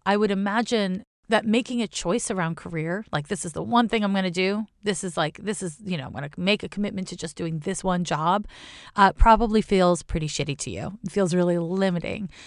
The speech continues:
You really thrive when you feel like you have freedom to choose what you're gonna do today or how you're going to engage. And so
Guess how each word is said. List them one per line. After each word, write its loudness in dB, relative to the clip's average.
You 0
really 0
thrive -2
when 2
you -2
feel -6
like 0
you -2
have -4
freedom -4
to -12
choose -6
what -4
you're -6
gonna -2
do -4
today -8
or -8
how -2
you're -4
going -4
to -6
engage. -8
And 2
so 2